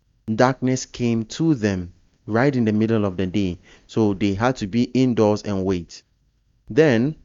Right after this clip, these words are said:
these scared people waited whilst, you know, probably some of the Romans and co were at the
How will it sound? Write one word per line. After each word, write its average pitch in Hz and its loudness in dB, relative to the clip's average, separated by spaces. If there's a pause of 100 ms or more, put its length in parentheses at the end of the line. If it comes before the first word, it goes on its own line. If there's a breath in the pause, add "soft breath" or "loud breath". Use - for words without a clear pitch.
these 202 -2
scared 151 2
people 120 2
waited 110 0 (120)
whilst, 107 0
you 107 -4
know, 90 -4 (220)
probably 107 0
some 110 -2
of 104 0
the 95 0
Romans 98 0
and 90 -6
co 98 -2
were 87 -2 (420)
at 110 -6
the 98 -2